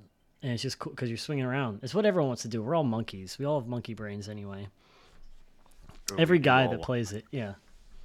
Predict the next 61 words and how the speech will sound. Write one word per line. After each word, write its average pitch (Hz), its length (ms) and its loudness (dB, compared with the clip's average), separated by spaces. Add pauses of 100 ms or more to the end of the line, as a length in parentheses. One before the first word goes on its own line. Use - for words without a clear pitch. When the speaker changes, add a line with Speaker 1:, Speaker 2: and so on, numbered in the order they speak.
(1200)
Speaker 1:
When 175 140 8
I 226 80 12
turn 220 240 8
off, 226 240 8
like, 185 280 6
I 165 100 6
beat, 180 340 4
I 180 120 4
beat 180 180 2
Sekiro, 196 340 6
I 175 80 8
turned 175 240 2
it 165 40 4
off, 160 240 8
and 156 60 2
I 147 40 4
said, 135 200 -2
"Damn, 139 220 2
I 143 60 4
wish 214 200 4
I 254 60 6
was, 233 160 4
like, 151 220 4
the 190 80 6
only 240 100 4
thing 247 100 2
would 214 40 6
be 170 60 8
better 151 200 6
than 165 60 4
this 165 100 2
if - 60 0
I 139 60 8
was, 135 120 4
like, 127 100 2
climbing 143 380 4
around 135 260 4
the 117 80 2
trees 127 460 0
in 113 60 -2
the 107 60 0
jungle 117 440 2
right 98 180 -6
now." 92 340 -10 (680)
Speaker 2:
Yeah. 92 380 -8 (140)
Speaker 1:
<laughs> 151 140 -6
That's 143 540 6
what 160 80 2
I'm 147 120 2
thinking 143 200 -4
about. 120 160 -4
And 135 80 -2
I 143 100 0
go 143 80 0
downstairs 131 320 2
and 131 80 -2
eat 127 140 2
a 117 40 0
banana, 117 420 0
and 107 140 -2
I 107 160 -4